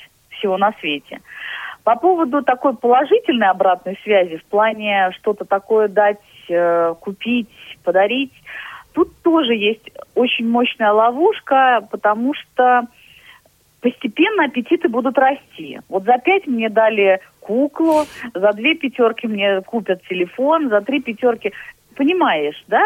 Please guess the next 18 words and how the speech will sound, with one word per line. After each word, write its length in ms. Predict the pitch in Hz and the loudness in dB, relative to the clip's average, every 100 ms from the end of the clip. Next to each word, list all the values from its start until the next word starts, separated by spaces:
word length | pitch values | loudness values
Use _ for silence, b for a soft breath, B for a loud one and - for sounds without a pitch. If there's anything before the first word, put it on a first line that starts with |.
| 403 - | 0 -2
То 100 | 214 | -2
есть 140 | 226 | 0
это 420 | 269 269 285 269 247 | -2 0 2 2 2
достаточно 640 | 240 247 285 277 - 208 | 0 0 -2 -4 -8 -4
зыбучие 420 | 240 269 254 262 | -2 -2 -4 -8
пески. 520 | 233 294 - - 160 B B B B | -6 -10 -10 -12 -12 B B B B
Я 400 | 180 208 466 508 | -10 0 2 2
бы, 220 | 277 185 151 | 2 -2 -2
честно 440 | - 254 233 - 170 | -2 -2 -4 -10 -20
сказать, 640 | _ 175 170 170 160 156 156 _ _ | _ -6 -4 -4 -4 -6 -8 _ _
э, 440 | 165 170 170 170 165 165 170 | -8 -4 -2 -4 -6 -14 -8
рекомендовала, 680 | 185 214 262 269 302 370 339 | -8 -4 -2 2 4 4 2
наверно, 480 | 240 240 285 262 254 B B B _ | 0 0 0 0 -4 B B B _
м, 280 | 190 196 196 - _ _ | -16 -14 -14 -16 _ _
ориентировать 540 | 202 254 262 349 269 | -2 0 0 -2 -4
ребенка 520 | 226 226 294 311 - 220 | -6 -4 -2 -4 -2 -4
на 520 | 208 233 240 240 233 - - | -2 0 0 0 -4 -8 -2
самоуважение, 1040 | 339 311 277 277 294 285 202 156 151 147 | 0 2 2 2 0 -2 -6 -6 -12 -14